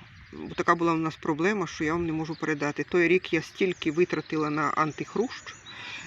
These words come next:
і регент купувала, і антихрущ. І в кінцевому результаті нам прийшлося прибрати більшу половину рослин і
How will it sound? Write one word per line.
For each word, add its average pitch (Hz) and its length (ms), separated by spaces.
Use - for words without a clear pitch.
і 175 160
регент 156 440
купувала, 147 640
і - 160
антихрущ. 170 840
І 165 420
в 160 540
кінцевому 175 720
результаті 170 640
нам 160 140
прийшлося 151 520
прибрати 156 600
більшу 143 440
половину 139 520
рослин 190 640
і 170 220